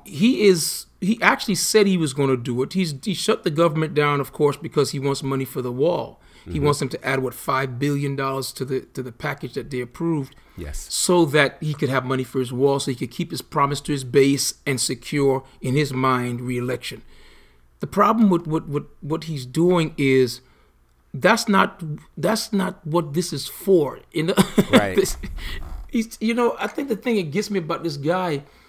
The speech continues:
Speaker 1: is that, is that why can people not see who he is? I just don't get it.
Speaker 2: Yeah. Yeah.
Speaker 1: Um, and so you have all these families. There are people working. Eight hundred thousand people
Speaker 2: It's a lot of
Speaker 1: are
Speaker 2: people.
Speaker 1: working without pay, and they've been working without pay for a month.
Speaker 2: Mm-hmm.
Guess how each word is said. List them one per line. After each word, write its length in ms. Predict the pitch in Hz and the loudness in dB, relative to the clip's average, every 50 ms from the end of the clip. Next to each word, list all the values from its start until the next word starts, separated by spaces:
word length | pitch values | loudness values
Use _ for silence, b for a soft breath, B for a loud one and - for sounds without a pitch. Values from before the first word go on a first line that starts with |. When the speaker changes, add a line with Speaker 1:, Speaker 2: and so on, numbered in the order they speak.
| b b b b b | b b b b b
Speaker 1:
is 180 | 190 180 160 | -4 -2 0
that, 180 | 180 190 190 190 - | 2 0 2 0 -2
is 120 | 185 - | -4 -2
that 160 | - 196 180 | -2 -2 -2
why 260 | 175 170 202 247 269 | 2 4 4 4 4
can 260 | 262 - - 233 214 - | 2 0 -2 -2 -2 -2
people 320 | - - 226 233 - 214 | -2 -4 -2 0 2 2
not 320 | 202 190 196 190 190 190 | 2 2 2 0 0 -2
see 300 | - - - - 247 220 | -4 -4 -2 0 0 -2
who 180 | 190 - - 214 | -2 -2 -4 -6
he 240 | 185 - - 165 - - - | -4 -4 -6 -8 -8 -8 -8
is? 240 | 214 226 240 196 - | -4 -2 -2 -2 -2
I 80 | - 202 | -4 -4
just 260 | 214 254 262 - - | -4 -4 -6 -6 -2
don't 240 | - 226 214 - 143 | -2 -2 0 -2 -2
get 220 | 131 147 202 233 | 0 0 0 2
it. 200 | 233 - - - | 0 -2 -6 -8
Speaker 2:
Yeah. 240 | - 87 82 78 71 - - _ _ - _ _ _ _ _ _ _ _ - | -10 -8 -8 -8 -10 -12 -18 _ _ -20 _ _ _ _ _ _ _ _ -12
Yeah. 240 | 90 87 82 76 73 - - _ | -10 -10 -8 -10 -12 -14 -4 _
Speaker 1:
Um, 260 | - 196 196 185 190 - - - _ _ | 6 6 6 6 2 -4 -18 -20 _ _
and 100 | 180 190 - | -2 0 2
so 180 | - - 202 | 4 6 6
you 200 | 190 190 233 269 | 6 6 6 4
have 140 | 254 233 214 | 4 6 4
all 160 | 226 220 214 | 4 4 6
these 200 | 202 214 190 - | 4 4 2 0
families. 640 | - - - - 214 226 233 226 202 180 165 156 - | -4 -10 -6 -2 0 0 2 2 2 2 2 0 0
There 140 | - 214 294 | -2 -2 -2
are 20 | |
people 360 | - - 247 233 - 214 190 | 0 -2 -4 -2 2 2 2
working. 460 | 170 143 139 175 214 214 - 160 135 - | 2 2 2 2 2 2 0 -4 -8 -4
Eight 200 | - 196 240 269 233 | -2 -2 -2 -2 -2
hundred 380 | 233 247 226 208 220 208 - | -2 -2 -2 -2 -2 -4 -6
thousand 580 | - - 208 214 - - 202 185 196 190 180 - | -6 -4 -2 -2 0 0 -2 -2 -2 -4 -6 -6
people 480 | - - 226 240 233 - 170 143 123 113 - _ | -6 -4 -4 -4 -4 -4 -6 -8 -8 -10 -14 _
Speaker 2:
It's 100 | - - | -16 -14
a 60 | 90 | -12
lot 140 | 85 80 78 | -10 -8 -6
of 60 | - | -4
Speaker 1:
are 40 | - | 2
Speaker 2:
people. 220 | - 185 180 170 | 4 6 6 6
Speaker 1:
working 360 | 156 151 196 220 220 - 214 | 8 8 8 6 6 4 2
without 380 | 190 190 185 - 196 196 - - | 4 4 4 2 0 -2 -2 -2
pay, 300 | - 254 247 233 - - - | -2 0 0 0 -2 -4 -2
and 120 | 202 202 202 | 2 4 6
they've 80 | 208 | 6
been 140 | 190 208 202 190 | 6 6 6 6
working 200 | 226 240 233 226 | 6 4 4 2
without 260 | 214 214 202 202 - | 0 0 0 0 0
pay 120 | 254 262 | -2 -4
for 180 | 226 - 226 214 | -2 0 0 2
a 40 | 214 | 2
month. 260 | 214 254 262 170 - | 2 0 0 -4 -8
Speaker 2:
Mm-hmm. 340 | 117 120 120 139 160 214 | -10 -8 -6 -6 -6 -6